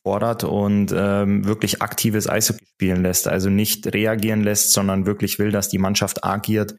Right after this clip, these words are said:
ständig den Gegner unter Druck setzt. Und ja, jetzt, äh, tut natürlich auch den Förderlizenzspielern der Adler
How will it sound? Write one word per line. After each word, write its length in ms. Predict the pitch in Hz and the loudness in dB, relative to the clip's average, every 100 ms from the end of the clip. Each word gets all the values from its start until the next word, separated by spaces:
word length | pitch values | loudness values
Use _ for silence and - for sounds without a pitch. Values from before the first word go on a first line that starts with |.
| _ _ - | _ _ -14
ständig 340 | - 107 110 | -2 0 0
den 120 | 110 101 | 0 0
Gegner 300 | 104 107 101 | 0 0 -2
unter 180 | 98 | -2
Druck 240 | 95 101 - | -2 -2 0
setzt. 380 | 104 101 - 95 | 0 4 2 2
Und 160 | 95 | 0
ja, 160 | 127 95 | 0 0
jetzt, 240 | 85 - | 0 0
äh, 500 | 98 95 95 87 90 - - | 2 0 0 0 -2 -6 -2
tut 160 | 113 | -2
natürlich 400 | 101 98 110 101 | 0 0 -2 0
auch 160 | - 104 | 0 -2
den 320 | - 101 98 | 0 2 2
Förderlizenzspielern 920 | - 104 113 110 110 110 - 113 110 104 | 2 0 2 0 0 0 0 0 0 0
der 160 | 90 | 0
Adler 400 | 92 107 110 104 | 0 0 0 -2